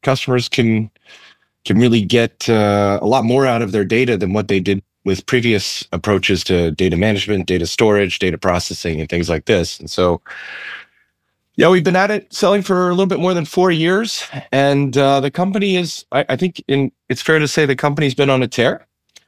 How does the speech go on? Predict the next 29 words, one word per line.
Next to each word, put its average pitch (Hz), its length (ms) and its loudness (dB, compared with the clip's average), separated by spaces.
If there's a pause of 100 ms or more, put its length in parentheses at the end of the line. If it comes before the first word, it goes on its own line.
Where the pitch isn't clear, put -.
(300)
Um, 98 680 2
in 98 160 -4
twenty 147 260 -2
twenty-one, 131 600 0
we 127 140 0
were 113 220 0
valued 120 520 0
at, 113 160 2 (220)
uh, 104 380 2 (260)
just 135 200 -6
a 110 60 -2
touch 120 300 0
under 107 220 2
four 113 260 0
billion, 127 400 2
which 135 180 -4
makes 117 260 -4
us 123 220 -4 (680)
the - 40 -6
most 117 220 4
valu-, 135 480 2
valuable 123 420 0
private, 110 540 0 (120)
uh, 92 600 0 (280)
data 113 320 2
infrastructure 110 600 -2
company 98 720 0 (260)
in 87 160 2
history. 104 640 0